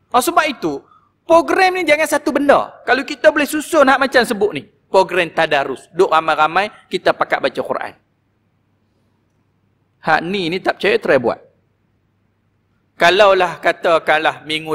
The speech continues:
depan ni kita tak usah mengaji lah. Minggu depan ni kita buat majlis tadarus. Tuan-tuan baca, saya dengar. Agak-agak ada ramai ni tak? Ha?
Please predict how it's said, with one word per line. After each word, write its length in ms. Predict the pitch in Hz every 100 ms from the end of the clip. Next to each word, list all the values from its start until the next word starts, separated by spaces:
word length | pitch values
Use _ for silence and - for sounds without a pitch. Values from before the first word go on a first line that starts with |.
| 151
depan 320 | - 175 151
ni 80 | 147
kita 320 | - - 139
tak 140 | 143 131
usah 160 | 135
mengaji 460 | 127 123 123 127 135
lah. 100 | 143 _ _ _ _ _ _ _ _ _ -
Minggu 220 | 156 160
depan 340 | 147 175 160
ni 60 | 180
kita 320 | 175 170 165
buat 160 | 156 143
majlis 460 | 151 147 151 147 160
tadarus. 480 | 143 131 127 113 _ _ _ _ _ _ _ _ _ _ _ _ _ _ -
Tuan-tuan 480 | 165 156 175 170 156
baca, 300 | 156 - 202
saya 220 | - 156
dengar. 300 | 143 120 - _ _ _ _ _ _ _ _
Agak-agak 580 | 165 190 208 202 233 220 208
ada 80 | 220 214
ramai 200 | 220 233
ni 200 | 262 147
tak? 120 | 98 _ _ _ _ _ _ _ _ _ _ _ _ _ _ _ _ _ _ -
Ha? 160 | 147